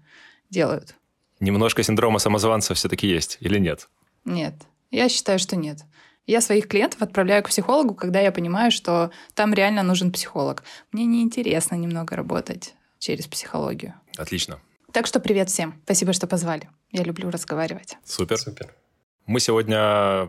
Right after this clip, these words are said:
Speaker 2: почему тебя позвали, мы хотим поговорить про такую душещипательную, животрепещущую тему, как, э, выгорание.
Speaker 1: Мгм.
Speaker 2: Э, нас как творческих людей это сильно беспокоит, потому что мы, в принципе, так или иначе через это проходили или проходим.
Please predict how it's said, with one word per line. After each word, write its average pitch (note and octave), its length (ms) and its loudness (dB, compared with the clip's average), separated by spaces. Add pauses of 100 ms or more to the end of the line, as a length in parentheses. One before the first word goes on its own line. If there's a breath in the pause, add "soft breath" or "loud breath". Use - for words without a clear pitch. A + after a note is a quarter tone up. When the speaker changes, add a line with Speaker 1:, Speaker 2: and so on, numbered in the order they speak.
Speaker 2:
почему G#2 260 0
тебя F#2 180 0
позвали, G#2+ 680 2
мы E2 120 -2
хотим E2+ 280 -4
поговорить F2 560 0
про E2 120 -2
такую E2 400 -4 (400)
душещипательную, F2+ 1300 -2 (180)
животрепещущую F2+ 840 -2
тему, F2+ 460 0
как, D#2+ 320 -6
э, F2 420 0
выгорание. B2+ 580 0 (160)
Speaker 1:
Мгм. G3+ 540 0
Speaker 2:
Э, F2 180 -2
нас F2+ 160 0
как A2 140 0
творческих C3 440 0
людей G#2 260 2
это F#2+ 100 -2
сильно F#2+ 220 0
беспокоит, G#2+ 540 -2
потому F#2+ 220 -2
что - 140 -6
мы, F#2 100 -2
в E2+ 60 -10
принципе, - 320 -6
так F#2+ 140 -2
или F#2 80 0
иначе F2 240 0
через F#2+ 240 -2
это F2 240 -4 (600 soft breath)
проходили G2 560 2
или F2+ 100 2
проходим. A2 600 -2